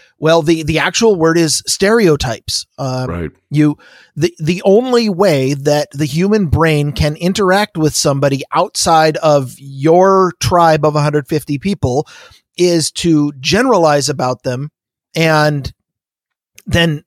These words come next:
Speaker 1: you know, any conclusions that you take have to be from the generalization 'cause you don't know the person. And as a result, uh, there is a very, very strong human need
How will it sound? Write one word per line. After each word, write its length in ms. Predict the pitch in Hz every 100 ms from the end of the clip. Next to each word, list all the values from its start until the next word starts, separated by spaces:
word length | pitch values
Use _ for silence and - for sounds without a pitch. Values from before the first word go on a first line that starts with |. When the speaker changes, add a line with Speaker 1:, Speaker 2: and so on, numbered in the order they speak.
| -
Speaker 1:
you 160 | 180
know, 120 | 170 165
any 200 | 185 196
conclusions 720 | 208 196 208 220 180 185 151
that 140 | 175
you 100 | 165
take 300 | 160 180 175
have 180 | 160 156
to 60 | 160
be 120 | 147
from 160 | 143 147
the 100 | 143
generalization 720 | 151 143 139 139 180 165 156
'cause 160 | 160
you 100 | 143
don't 220 | 147 151 143
know 160 | 139
the 100 | 139
person. 460 | 143 175 190 - 110 - - - - - - - _ _
And 120 | 170
as 120 | 180 170
a 60 |
result, 640 | 160 147 240 233 156 - -
uh, 360 | 151 156 151 147 - -
there 300 | 165 170 165
is 120 | 160
a 100 | 160
very, 480 | 139 120 165 202 208
very 380 | 147 143 160 156
strong 840 | - - - 170 170 165 156 147
human 640 | 131 196 208 185 185 165 165
need 520 | 180 139 120 120